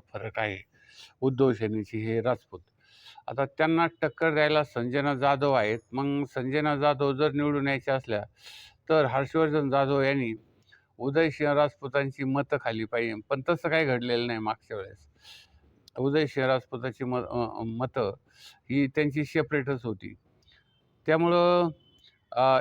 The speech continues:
या मतदारसंघात काय घडेल हे काही सांगता येणार नाहीये.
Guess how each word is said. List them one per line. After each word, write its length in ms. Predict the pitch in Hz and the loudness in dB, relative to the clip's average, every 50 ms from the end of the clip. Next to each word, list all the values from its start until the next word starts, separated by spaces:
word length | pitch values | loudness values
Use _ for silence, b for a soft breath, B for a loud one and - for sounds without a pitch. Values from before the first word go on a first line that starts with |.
| - - - | 2 0 0
या 120 | 143 160 | 0 2
मतदारसंघात 680 | 165 165 165 147 135 160 156 135 - 131 127 127 135 139 _ - | 2 2 0 2 2 0 0 0 -2 -6 -4 -2 -2 -4 _ 0
काय 200 | 147 143 156 143 | 2 2 2 2
घडेल 320 | 131 127 127 127 123 117 | 2 0 0 0 -2 -2
हे 140 | 117 127 127 | -4 -4 -4
काही 240 | - - 139 147 131 | -2 0 0 0 0
सांगता 340 | - - 110 107 107 - | -2 -4 -6 -6 -4 -4
येणार 300 | 117 117 113 113 110 107 | -4 -2 -2 -2 -4 -4
नाहीये. 360 | 107 110 110 107 101 95 - | -4 -6 -6 -8 -8 -10 -12